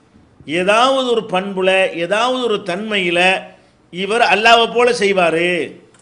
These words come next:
அப்படின்னு சொல்லிவிட்டால் அதுவும் ஷிர்க்கு தான். ஒண்ணு வந்தாலும் போதும் ஷிர்க்குக்கு. இப்போ வந்து நம்ம பார்க்கிறோம், அல்லாஹ்வும் பார்க்கிறான். நம்ம பார்க்கிறது,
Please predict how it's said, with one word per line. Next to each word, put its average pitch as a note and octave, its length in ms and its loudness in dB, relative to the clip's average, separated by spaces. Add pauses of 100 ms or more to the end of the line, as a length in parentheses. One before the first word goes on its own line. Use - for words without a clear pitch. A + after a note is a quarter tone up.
(120)
அப்படின்னு A3+ 360 -6
சொல்லிவிட்டால் F#3+ 760 -2
அதுவும் G#3 360 -4
ஷிர்க்கு E3 280 -8
தான். B2+ 160 -14 (720)
ஒண்ணு A#3+ 180 -6
வந்தாலும் B3+ 420 0
போதும் G3+ 240 -2
ஷிர்க்குக்கு. F3 400 -4 (640)
இப்போ A3+ 240 -4
வந்து A3+ 580 2
நம்ம G#3 240 -4
பார்க்கிறோம், F#3 720 -2 (1080)
அல்லாஹ்வும் G#3 360 0
பார்க்கிறான். F3+ 580 0 (720)
நம்ம G#3+ 300 -4
பார்க்கிறது, A#3+ 460 2